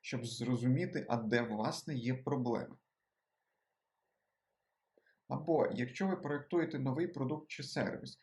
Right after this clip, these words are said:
чи плануєте з-, залучити нові сегменти користувачів до вже існуючого сервісу, є сенс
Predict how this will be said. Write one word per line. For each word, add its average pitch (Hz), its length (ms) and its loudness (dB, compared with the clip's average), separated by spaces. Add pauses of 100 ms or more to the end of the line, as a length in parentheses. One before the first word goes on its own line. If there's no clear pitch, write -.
(140)
чи - 160 -6
плануєте 165 520 2
з-, - 540 -4
залучити 151 500 -2
нові 139 300 0
сегменти 143 680 0 (120)
користувачів 135 720 -2
до 127 120 0
вже 123 200 2
існуючого 120 640 -4
сервісу, - 540 -10 (320)
є 135 360 -2
сенс 208 500 0